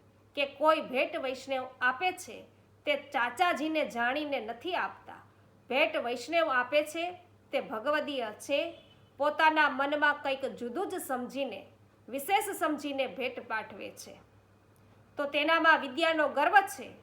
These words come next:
ત્યારે રૂપચંદ નંદા તેમને, "મહારાજ, મારા મનમાં તો તે જ સમયે થયું હતું કે આ કંઈક કારણ રાધોદાસનું છે, પણ આ ભેદ જાણ્યો નહોતો,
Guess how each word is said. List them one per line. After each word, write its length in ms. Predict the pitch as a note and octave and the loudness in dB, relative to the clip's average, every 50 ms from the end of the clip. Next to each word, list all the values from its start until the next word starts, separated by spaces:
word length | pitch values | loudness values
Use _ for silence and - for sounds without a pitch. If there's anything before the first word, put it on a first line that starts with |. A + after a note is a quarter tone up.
| - _ _ - _ _ _ _ - | -20 _ _ -20 _ _ _ _ -2
ત્યારે 280 | - D4 C#4+ C#4 C4+ | 2 2 4 4 4
રૂપચંદ 540 | B3+ D4 F4+ F4 F4+ - F4+ E4 D#4+ C#4+ C#4 | 2 0 -2 -4 -4 0 0 0 0 0 -2
નંદા 280 | C#4 C#4+ C#4+ C#4 C4+ B3+ | -2 -2 0 0 0 0
તેમને, 360 | B3+ C4 C4 B3+ B3+ B3 A#3 | 0 -2 -2 -4 -4 -6 -8
"મહારાજ, 420 | A3 G#3+ G#3+ A3 A3 B3 C#4+ D#4+ - - - - _ _ _ _ _ _ _ - | -6 -4 -4 -2 -2 -2 -4 -4 -6 -12 -18 -20 _ _ _ _ _ _ _ -8
મારા 380 | A3+ B3 B3+ B3+ C4 D4+ F4 F#4 | -2 0 2 4 4 6 4 4
મનમાં 400 | F4 F4+ F4 F4+ E4 E4+ E4+ E4+ E4+ | 4 4 2 2 2 2 2 0 0
તો 140 | E4+ E4+ E4 | 0 -2 -2
તે 280 | D#4+ - - C#4+ E4 F4 | -2 -2 0 0 0 0
જ 120 | F#4+ F4+ | -2 -6
સમયે 380 | - F4 D#4 D4+ D4 D4 D4 D4 | -4 -4 -2 -2 0 0 0 0
થયું 460 | D4 - B3+ A3 B3 D#4 E4 E4+ F4 | -2 -4 -8 -8 -6 -6 -2 0 0
હતું 320 | F4+ - A#3+ G3 G3 - - - _ _ _ _ _ _ - | 0 -2 -4 -10 -12 -14 -20 -20 _ _ _ _ _ _ -4
કે 80 | D#4+ | -4
આ 340 | - - - C#4 C#4+ F#4+ G#4 G#4 - | -4 -2 2 6 8 8 8 6 4
કંઈક 220 | F#4 F4+ - - E4 E4 | 0 -2 -2 -4 -8 -2
કારણ 340 | - C#4 C4+ C#4+ D4 D4 D4 C#4+ - | 0 2 4 4 4 2 0 -2 -4
રાધોદાસનું 920 | A#3 A3+ G#3+ G#3+ G#3+ D#4 F#4+ G4 C#4 B3 A3 G#3+ G3+ - - G3 G3 F#3 - | -4 -4 -4 -2 -2 -2 -2 -2 0 -2 -2 -4 -6 -10 -16 -16 -16 -16 -12
છે, 320 | - G3 C#3+ - - - _ _ _ _ _ _ _ _ | -10 -10 -10 -10 -12 -20 _ _ _ _ _ _ _ _
પણ 180 | - - B3+ - - - | 0 0 0 0 -2 2
આ 220 | C#4 C#4+ F4+ G4+ | 6 8 10 10
ભેદ 260 | F4 D#4+ F4+ F#4 D#4 | 8 6 2 2 0
જાણ્યો 420 | F4+ C#4 F4 D#4+ D#4 D#4+ D#4+ D#4 D4+ | -2 -2 0 0 2 2 2 2 0
નહોતો, 440 | C#4 C4+ B3+ A3+ - - G2+ - | 0 -2 -4 -4 -6 -10 -16 -18